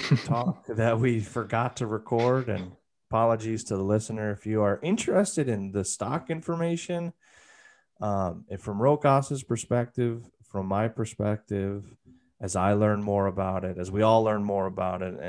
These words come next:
Speaker 2: in these changing times, which is, man, as I was saying the other day, this is the best time to be alive. This is the best time in history to be alive. And, uh, it may,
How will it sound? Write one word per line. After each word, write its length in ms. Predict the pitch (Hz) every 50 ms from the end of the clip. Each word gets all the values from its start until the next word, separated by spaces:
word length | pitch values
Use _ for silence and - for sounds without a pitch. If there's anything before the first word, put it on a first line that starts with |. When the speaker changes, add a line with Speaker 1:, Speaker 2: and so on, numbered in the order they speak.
| 85 90
Speaker 2:
in 120 | 98 98
these 180 | 95 92 95 -
changing 540 | - 110 104 104 104 101 98 92 95 98 - - _
times, 440 | - 101 98 95 92 92 92 92 95
which 180 | 90 - -
is, 180 | 90 87 92 - _ _ _ _ - - - _ _ _ -
man, 340 | 104 95 92 87 87 87 -
as 120 | 101 95 104
I 100 | 98 98
was 120 | 95 -
saying 280 | - 113 107 107 104 101
the 100 | 101 101
other 160 | 95 95 90
day, 420 | 90 95 95 92 90 90 90 - - _ _ _ _ _ _ _ _ _ _ _
this 180 | 120 117 - 113
is 120 | 101 98
the 100 | 110 - _
best 280 | - 90 90 87 - -
time 260 | 92 90 90 90 87
to 60 | 90
be 120 | 85 92 90
alive. 460 | 90 87 90 90 92 92 92 90 90 _ _ _ _
This 200 | - - - 95
is 80 | 92
the 160 | 90 87 87 - _ _ _
best 500 | - 98 98 101 107 - - - - _ _ _
time 380 | - - 98 98 95 92 92 92
in 80 | -
history 760 | - _ - 127 110 - - - - 92 87 - 101 101 101 _ _ _ _ _ _ _ _
to 100 | _ 92
be 140 | 92 95 90
alive. 440 | 90 90 90 90 90 92 98 110 110 - _ _ _ _ _ _ _ _ _ _ _ _ _ _ _ _
And, 520 | 101 92 90 87 87 87 90 90 - - -
uh, 260 | - - - - - - - -
it 140 | 110 90
may, 280 | 107 104 113 113 104